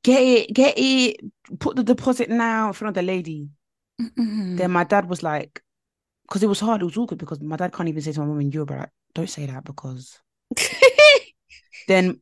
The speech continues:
Speaker 1: then my dad test drove it and said, "Everybody enter the car." Then my, my dad said to my mum, "Please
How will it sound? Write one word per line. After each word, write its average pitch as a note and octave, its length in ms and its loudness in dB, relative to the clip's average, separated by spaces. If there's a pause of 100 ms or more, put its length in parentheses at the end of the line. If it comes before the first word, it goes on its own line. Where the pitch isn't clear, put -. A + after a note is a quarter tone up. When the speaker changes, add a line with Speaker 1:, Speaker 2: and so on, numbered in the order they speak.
Speaker 1:
then F#3+ 100 4
my F3+ 60 4
dad A3 200 2
test F#3 220 -4
drove D#3 180 -4
it C#3+ 100 0
and D3 140 -4
said, C#3+ 200 -8
"Everybody D#3+ 320 -6
enter D#3 220 -8
the C#3+ 80 -8
car." D3 260 -8 (1080)
Then D#3+ 120 -8
my, F#3 80 -4 (160)
my D3 60 -8
dad D3 160 -4
said D3 120 -12
to - 60 -10
my C#3+ 60 -4
mum, C#3 140 -4
"Please D3+ 360 -8